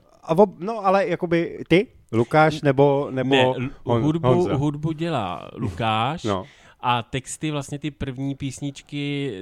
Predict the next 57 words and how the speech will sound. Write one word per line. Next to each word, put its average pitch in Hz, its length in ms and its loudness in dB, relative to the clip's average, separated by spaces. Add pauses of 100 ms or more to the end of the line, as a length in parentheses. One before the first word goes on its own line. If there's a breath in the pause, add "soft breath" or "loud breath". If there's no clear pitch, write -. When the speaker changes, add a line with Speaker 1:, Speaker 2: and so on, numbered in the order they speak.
(160)
Speaker 2:
to 127 120 -4
si 135 160 -8
skládal 139 360 -6
taky 101 240 -12
Lukáš 107 340 -8
sám, 110 400 -6
ty 147 120 -14
texty, - 340 -12
Speaker 1:
Mhm. 143 80 -4
Speaker 2:
ale 135 140 -2
od 120 120 -4
té 131 100 -6
doby, 127 180 -2
co 135 120 -14
se 139 100 -10
známe, 113 460 -4 (560 soft breath)
tak 123 180 -4
se 143 120 -6
o 139 60 -2
to 147 120 -4
dělíme 123 460 -2
a 123 100 -6
ch-, - 160 -10
jako 127 300 -6
chceme 123 480 -6 (100)
spíš - 440 -10
to 135 140 -2
hodit 120 240 -4
na 110 120 -2
mě, 107 200 -2
ty 98 120 -8
texty 92 480 -12
Speaker 1:
Jo. - 60 -16
Speaker 2:
všechny, 98 460 -8
aby 98 280 -6
Lukáš 104 340 -8
se 113 100 -14
mohl 110 140 -6
věnovat 110 380 -4 (480 soft breath)
jenom 110 220 -2
té 120 160 -6
hudbě. 98 340 -4 (120)
Takže 110 300 -6
ty 123 140 -6
nový, 127 580 -4
co - 140 -8
vlastně 117 280 -8
vychází 117 400 -8
teďko, 117 280 -12
tak - 160 -16
Speaker 1:
Mhm. 113 220 -10
Speaker 2:
jsou, 101 500 -6
s-, - 260 -20
ty - 140 -14
texty - 260 -12
jsou 104 140 -10
moje. 92 300 -6